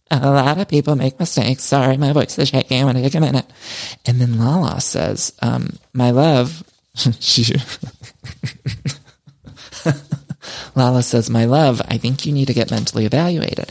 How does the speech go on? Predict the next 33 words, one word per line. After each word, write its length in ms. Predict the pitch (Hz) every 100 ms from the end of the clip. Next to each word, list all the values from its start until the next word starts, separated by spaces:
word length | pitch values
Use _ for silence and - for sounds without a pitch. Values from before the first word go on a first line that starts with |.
| - - - -
And 120 | 127
then 80 | 131
Rachel's 260 | 123 127
like, 220 | 123 123 -
"Yeah, 300 | 123 131 113
I 140 | 123 135 -
am 280 | 139 135 135
getting 300 | 120 92 101
mentally 340 | 92 85 85
evaluated. 600 | 82 80 80 78 80 98
Thanks. 640 | - 139 120 - - - - - -
Like, 220 | - 131 151
I 160 | 160
am 440 | 170 170 165 139 120
doing 260 | 107 76
that." 240 | - - - _
And 180 | 139 135
I'm 300 | 123 147 156
happy 360 | - 143 - 381
for 260 | - 87 107
her. 300 | 98 98 - - - - -
Uh, 140 | 139
but 140 | 135 147
it 80 | 135
was 180 | 151
funny. 240 | - 160 156
She 160 | -
was 100 | 151
like, 200 | 143 139 - - - -
I, 160 | 147 151 -
I 100 | 165
felt 180 | 180
like 140 | 156